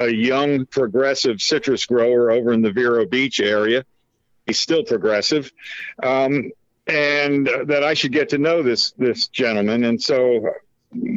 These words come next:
Tom and I sort of reached out to each other and we talked about things. And, uh, Tom came to learn that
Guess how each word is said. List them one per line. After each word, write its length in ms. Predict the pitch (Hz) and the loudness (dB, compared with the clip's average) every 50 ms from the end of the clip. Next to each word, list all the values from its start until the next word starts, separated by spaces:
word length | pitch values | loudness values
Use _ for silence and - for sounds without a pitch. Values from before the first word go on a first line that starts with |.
| - - | -6 -6
Tom 200 | - 156 156 151 | -4 -2 0 0
and 80 | 156 147 | 0 0
I 80 | 139 131 | 0 0
sort 240 | - - 156 139 | 0 2 2 2
of 80 | 131 127 | 2 2
reached 280 | 127 135 131 120 - 139 | 0 0 0 -2 -2 -2
out 240 | 131 135 147 - | 0 0 0 0
to 60 | - 143 | 0 0
each 220 | 123 120 110 - | 0 0 0 0
other 240 | 123 123 123 127 120 | 0 0 2 2 0
and 80 | 113 | 0
we 100 | 110 107 | 0 0
talked 360 | 101 - 127 131 139 135 - 139 | -2 0 0 0 0 0 -2 -2
about 320 | 104 107 107 101 98 _ - | 0 0 0 0 -2 _ -4
things. 440 | 107 104 104 107 120 123 120 - _ _ - - - - - - - - - - | -4 -2 0 0 -2 -2 -4 -8 _ _ -20 -20 -20 -18 -18 -18 -18 -16 -10 -6
And, 480 | - 123 120 117 117 117 117 117 117 113 | -2 -2 0 0 0 0 0 0 0 0
uh, 220 | 113 117 113 107 | 0 0 -2 -2
Tom 320 | - - 139 135 135 131 120 | -4 -4 -4 -2 -2 -2 -2
came 260 | 147 139 131 120 113 | -2 -2 0 0 0
to 60 | 120 | 0
learn 420 | 117 120 123 123 123 120 120 117 | 0 2 0 0 0 0 0 0
that 200 | 113 113 110 101 | 0 0 0 -2